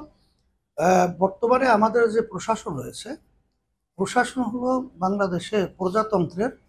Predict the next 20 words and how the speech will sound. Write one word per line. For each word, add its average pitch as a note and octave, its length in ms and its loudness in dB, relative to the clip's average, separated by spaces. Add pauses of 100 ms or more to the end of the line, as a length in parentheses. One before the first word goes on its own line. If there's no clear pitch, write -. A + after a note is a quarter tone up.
(140)
দায়িত্ব - 280 -6
পালন B2+ 280 -8
করে, - 220 -16 (640)
কিন্তু G#3+ 240 0 (460)
দুঃখ F#3 320 0
সহকারে G#3+ 420 0
বলতে D#3 280 0
হয় F3 240 0 (560)
যে F#3 80 2
বর্তমান, F#3+ 480 2 (640)
আহ, D#3+ 180 -2
প্রশাসনও A#3 600 2
এখন G3 180 -2
দলীয়করণ, G3 640 0 (500)
অর্থাৎ G#3+ 340 2 (640)
দলীয় A3+ 360 4 (320)
ক্যাডার F#3 300 6 (120)
মাস্তানদের A3 640 0
যে G3+ 80 2
আচরণগুলো G#3 540 0